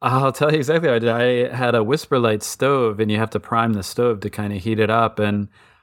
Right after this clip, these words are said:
I didn't notice when I was priming, and I was like, "God, why isn't this thing working?" That all the fuel was just making, like, a little puddle right in my vestibule. And so when I actually put a match to it, the whole thing just,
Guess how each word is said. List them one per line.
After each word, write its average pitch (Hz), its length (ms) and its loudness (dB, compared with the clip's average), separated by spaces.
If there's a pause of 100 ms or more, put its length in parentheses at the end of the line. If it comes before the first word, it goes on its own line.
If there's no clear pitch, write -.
(160)
I 110 180 0
didn't 107 280 -2
notice 123 400 0
when 113 100 0
I 104 120 2
was 95 100 -4
priming, 123 380 0
and 104 80 0
I - 20 0
was 95 100 -4
like, 107 140 -10
"God, 147 160 -6
why 117 140 0
isn't 127 120 -4
this 120 120 -4
thing 117 120 0
working?" 110 360 0
That 104 220 0 (540)
all 113 200 2
the 107 120 -2
fuel 113 840 0
was 117 260 0
just 107 220 -2
making, 107 540 0
like, 110 180 -6
a 110 60 4
little 104 240 0
puddle 110 640 -2
right 107 220 2
in 110 100 -4
my 101 120 0
vestibule. 101 760 0
And 101 120 -2
so 104 200 0
when 104 120 0
I 104 140 0
actually 101 340 -2
put 110 160 -6
a 98 60 -2
match 104 360 -4
to 98 120 -2
it, 95 80 -4
the 98 140 -2
whole 101 160 2
thing 107 220 2
just, 90 180 -6